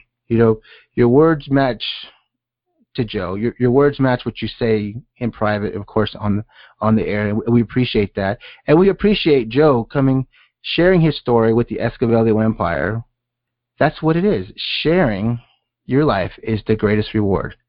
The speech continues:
Thanks, Joe. Take care of yourself. Say goodbye to Escovedo Empire.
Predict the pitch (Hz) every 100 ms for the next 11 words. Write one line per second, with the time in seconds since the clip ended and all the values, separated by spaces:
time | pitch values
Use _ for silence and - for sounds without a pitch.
0 | - 165 - - 151 160 - _ _ _
1 | _ _ _ 151 143 160 160 151 160 165
2 | 185 _ - _ _ - 131 139 131 135
3 | 139 123 - 123 - 123 127 127 127 127
4 | 139 156 185